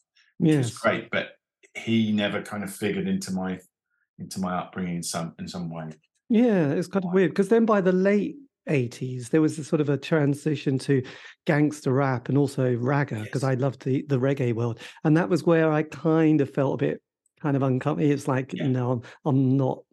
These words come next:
Speaker 2: a gangster rapper."
Speaker 1: Me
Speaker 2: And,
Speaker 1: too, me too.
Speaker 2: and, and ragga, you know, I loved Aswad, Burning Spear, Mistin Roots, all those kind of really great nights watching those bands. But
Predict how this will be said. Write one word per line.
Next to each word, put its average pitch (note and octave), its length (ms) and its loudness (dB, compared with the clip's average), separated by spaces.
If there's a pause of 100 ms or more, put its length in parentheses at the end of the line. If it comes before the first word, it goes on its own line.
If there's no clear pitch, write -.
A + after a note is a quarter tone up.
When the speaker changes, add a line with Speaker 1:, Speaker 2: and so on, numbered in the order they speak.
Speaker 2:
a D3 80 -8
gangster B2 440 -4
rapper." C3 360 -2
Speaker 1:
Me C3 160 0
Speaker 2:
And, C#3 180 2
Speaker 1:
too, D2+ 220 -4
me F2 180 -4
too. - 160 -4
Speaker 2:
and, D#3 220 2
and D#3 240 4
ragga, D3+ 580 2
you D3 140 2
know, B2+ 160 2
I B2+ 140 0
loved C3 260 0
Aswad, A#2+ 480 -2
Burning A#2+ 320 -2
Spear, A#2+ 380 -4 (440)
Mistin B2 360 0
Roots, A#2+ 280 0
all C#3+ 220 4
those B2 320 -2
kind B2 220 -4
of A2+ 200 -6
really C3 360 0
great B2 340 -2
nights B2 560 -4
watching C#3+ 580 -4
those A#2+ 280 -2
bands. A#2+ 400 -2
But C3 200 -4